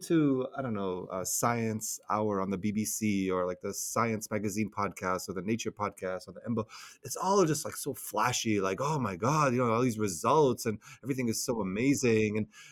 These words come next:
and no one talks about the real aspect of doing science, which is such a struggle. You know, there's so much failure. It's f-, it's psychologically so difficult.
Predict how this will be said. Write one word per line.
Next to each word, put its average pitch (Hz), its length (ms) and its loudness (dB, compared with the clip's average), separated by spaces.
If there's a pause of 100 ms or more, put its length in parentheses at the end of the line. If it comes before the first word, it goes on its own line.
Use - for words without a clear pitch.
(160)
and 135 160 4
no 185 100 6
one 247 160 4
talks 202 320 2
about 170 300 4
the 131 100 2
real 151 440 4
aspect 107 520 -2
of 92 100 -8
doing 104 180 -4
science, 107 300 -8
which 117 140 -16
is 143 120 -12
such 175 360 -2
a 175 40 -4
struggle. 135 720 4
You 113 60 0
know, 123 80 -4
there's 117 160 -6
so - 220 -8
much 170 240 -4
failure. 127 480 4 (360)
It's 123 240 -4
f-, - 400 -12
it's 143 180 -2
psychologically 139 920 -2
so 185 640 -2
difficult. 123 680 0